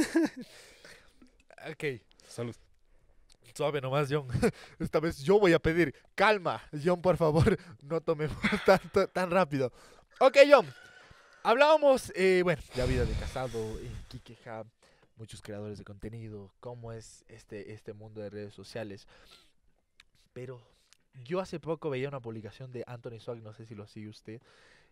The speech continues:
Speaker 1: eh, él es un creador de contenido de Guayaquil.
Speaker 2: Ujú.
Speaker 1: Él decía, Estoy cansado de este medio. Si vas a crear contenido,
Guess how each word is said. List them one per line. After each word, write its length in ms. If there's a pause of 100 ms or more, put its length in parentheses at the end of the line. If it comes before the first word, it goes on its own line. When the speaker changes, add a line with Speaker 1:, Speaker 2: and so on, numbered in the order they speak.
Speaker 1:
eh, 420
él 120
es 240
un 100
creador 320
de 80
contenido 420
de 80
Guayaquil. 580 (140)
Speaker 2:
Ujú. 260 (380)
Speaker 1:
Él 120
decía, 580 (340)
Estoy 340
cansado 1000 (100)
de 80
este 320
medio. 400
Si 180
vas 380
a 100
crear 380
contenido, 800